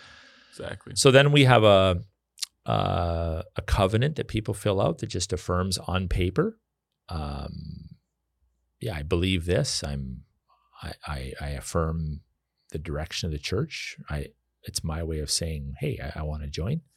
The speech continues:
Speaker 2: We have a couple of our people sit down for an interview, and it's a, it's a two-way interview, and then they're affirmed by the eldership.
Speaker 1: Mm-hmm.
Speaker 2: So that's our, um, you know, ministerial membership process.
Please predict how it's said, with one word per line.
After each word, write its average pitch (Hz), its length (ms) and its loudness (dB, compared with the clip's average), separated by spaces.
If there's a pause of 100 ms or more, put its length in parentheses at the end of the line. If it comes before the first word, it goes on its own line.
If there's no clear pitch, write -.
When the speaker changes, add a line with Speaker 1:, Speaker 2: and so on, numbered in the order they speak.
(520)
Speaker 2:
We 92 140 -2
have 87 160 -2
a 80 60 -2
couple 85 360 -4
of 80 80 -6
our 78 140 -2
people 71 640 -4 (220)
sit - 260 -4
down 78 220 -6
for - 160 -12
an - 60 -6
interview, 110 420 -2
and - 80 -4
it's - 160 -8
a, - 40 -10 (120)
it's - 160 -8
a 92 40 -2
two-way 92 380 -2
interview, 120 440 0 (360)
and 95 140 -6
then 92 100 -4
they're 92 140 0
affirmed 101 320 -4
by 98 100 0
the 98 140 -4
eldership. - 520 -6 (220)
Speaker 1:
Mm-hmm. 104 120 -12
Speaker 2:
So 104 120 -4
that's 95 380 -2
our, 80 280 0
um, 76 340 -8 (680)
you - 100 -8
know, 67 260 -4 (420)
ministerial 85 1120 -2 (560)
membership 92 720 -2
process. - 640 -2